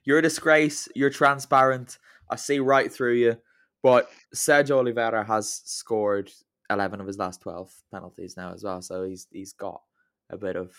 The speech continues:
prestige from the spot. Um, Juventus beat Udinese two nil in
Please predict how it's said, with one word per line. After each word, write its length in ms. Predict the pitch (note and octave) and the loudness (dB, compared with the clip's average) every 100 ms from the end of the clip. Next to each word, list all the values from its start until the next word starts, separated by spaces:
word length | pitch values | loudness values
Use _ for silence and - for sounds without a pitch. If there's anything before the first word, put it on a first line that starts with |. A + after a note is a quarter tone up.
| _ | _
prestige 380 | G2 F#2 G2 F#2+ | -14 -10 -10 -10
from 240 | - G2 | -14 -18
the 120 | F#2+ | -18
spot. 480 | F#2 - _ G#2+ G#2 - _ _ - _ - | -16 -18 _ -8 -8 -12 _ _ -20 _ 0
Um, 360 | C3+ C#3 C#3 _ _ - - _ _ _ _ _ _ _ | 0 0 -4 _ _ -20 -20 _ _ _ _ _ _ _
Juventus 440 | C3+ D3 E3+ F3+ F#3 | 2 6 6 4 -2
beat 220 | F#3 - | -2 2
Udinese 600 | D3 D3 D3 C#3+ A#2 - _ _ | 6 8 8 4 2 -4 _ _
two 220 | - C#3+ C3+ | 0 2 2
nil 300 | B2+ A2+ - | 2 2 2
in 320 | C3 C3 B2+ | -2 -2 -6